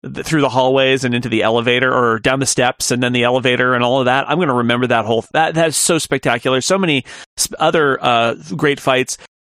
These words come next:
I do wonder sometimes if they start to get so focused on the set pieces that they, they lose the balance between the set pieces and the story,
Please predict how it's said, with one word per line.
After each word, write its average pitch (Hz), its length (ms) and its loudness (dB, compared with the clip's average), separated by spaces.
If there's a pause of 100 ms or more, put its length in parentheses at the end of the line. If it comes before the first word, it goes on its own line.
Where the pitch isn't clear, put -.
I 170 80 2
do 220 160 0
wonder 185 300 0
sometimes 151 520 0
if 139 280 0
they 143 360 0
start 147 400 -2
to 147 80 -6
get 139 300 0
so 143 220 0
focused 143 400 -2
on 131 80 0
the 120 80 -2
set - 260 -2
pieces 185 560 -2 (460)
that 131 360 0
they, 131 480 0 (180)
they 135 340 0
lose 139 500 2
the 135 100 0
balance 120 520 -2
between 127 320 -4
the 113 80 -4
set - 220 -2
pieces 117 340 -6
and 110 100 -8
the 107 60 -8
story, 117 560 -2